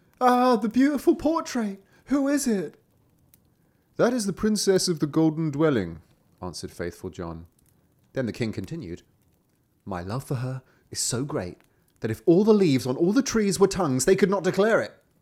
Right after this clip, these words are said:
I will give my life to win her. You are my most faithful John. You must help me." The faithful servant considered within himself for a long time how to set about the matter,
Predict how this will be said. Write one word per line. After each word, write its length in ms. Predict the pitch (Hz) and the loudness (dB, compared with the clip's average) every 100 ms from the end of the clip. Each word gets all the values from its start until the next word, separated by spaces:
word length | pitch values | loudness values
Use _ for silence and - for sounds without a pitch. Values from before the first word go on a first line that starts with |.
| _ - | _ -10
I 80 | 127 | -4
will 200 | 135 - | -4 -4
give 320 | 147 139 147 _ - | -2 -2 -4 _ -6
my 140 | 117 | -2
life 420 | 123 131 139 - _ - | 0 2 0 -6 _ -2
to 100 | 123 | 2
win 240 | 151 156 | 4 4
her. 300 | 147 78 82 _ _ _ _ - | 2 0 -4 _ _ _ _ 0
You 160 | 202 | 6
are 40 | 151 | 6
my 140 | 139 | 6
most 240 | 139 135 - | 2 -2 0
faithful 320 | 147 - 123 | 0 -2 -6
John. 280 | 147 120 107 | -4 -4 -2
You 120 | 180 | -4
must 300 | 196 175 - | -4 -6 0
help 220 | 175 175 | 0 0
me." 260 | 117 90 87 _ _ _ _ _ _ _ _ _ _ _ _ | -6 -10 -14 _ _ _ _ _ _ _ _ _ _ _ _
The 80 | 90 | -10
faithful 400 | - 104 - 120 | -4 -4 -2 -6
servant 460 | - 113 101 107 | -2 -4 -4 -8
considered 560 | - 113 107 143 165 160 - | -10 -8 -6 -4 -6 -8 -12
within 280 | 131 147 180 | -8 -4 -2
himself 500 | 135 104 95 85 - _ | -4 -6 -8 -10 -12 _
for 180 | - 107 | -8 -6
a 60 | |
long 280 | 120 156 151 | -4 -4 -6
time 400 | - 113 78 78 _ _ | -10 -12 -12 -18 _ _
how 100 | - | -12
to 120 | 104 - | -12 -8
set 220 | - 101 | -6 -6
about 240 | 107 92 | -4 -6
the 60 | 92 | -6
matter, 420 | 87 73 85 | -10 -12 -16